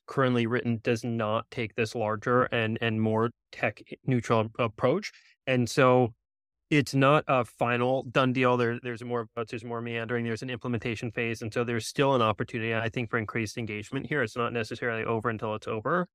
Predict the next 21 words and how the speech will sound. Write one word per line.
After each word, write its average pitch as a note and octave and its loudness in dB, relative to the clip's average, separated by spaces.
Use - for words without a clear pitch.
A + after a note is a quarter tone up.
but C3 4
it C3 6
is C#3+ 4
currently C3 -2
looking A#2+ 0
like G#2 -2
the A#2 -10
carbon A#2+ -2
removal A#2 -4
certification A2+ -6
framework A2 -4
might B2 0
not G#2+ 0
be B2+ 0
inclusive A#2 -8
of, A#2 2
of A2 0
multiple A2 -2
carbon A2+ -4
removal A2 -6
pathways. D3+ -2